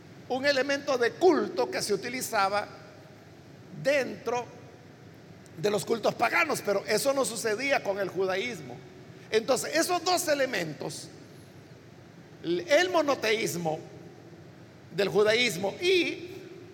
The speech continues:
sus exigencias éticas, era lo que atraía a gentiles.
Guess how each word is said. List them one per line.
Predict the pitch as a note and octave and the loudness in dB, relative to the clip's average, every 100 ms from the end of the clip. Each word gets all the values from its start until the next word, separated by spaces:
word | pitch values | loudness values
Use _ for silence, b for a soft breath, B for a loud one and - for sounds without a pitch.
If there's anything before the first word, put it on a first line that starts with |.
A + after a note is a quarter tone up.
| - - - | -20 -20 -12
sus | - C4 A#3+ | -6 -4 -4
exigencias | C4 C4 - E4+ F#4+ F4+ C4+ - | -4 -6 -2 0 0 0 -4 -2
éticas, | A#3 A#3 A3 A#3+ - | -4 -4 -4 -4 -2
era | A3+ B3+ | -2 0
lo | C#4 C#4 | 0 0
que | A#3 A3 - - - - | 0 -2 -6 -16 -18 -4
atraía | G#3 G#3 G#3+ A#3 E4 F#4 C#4 - | -2 0 0 2 2 2 2 -2
a | |
gentiles. | G3 A3 A3 F#4+ F#4+ C4 - - | -2 -2 0 0 0 -2 -6 -10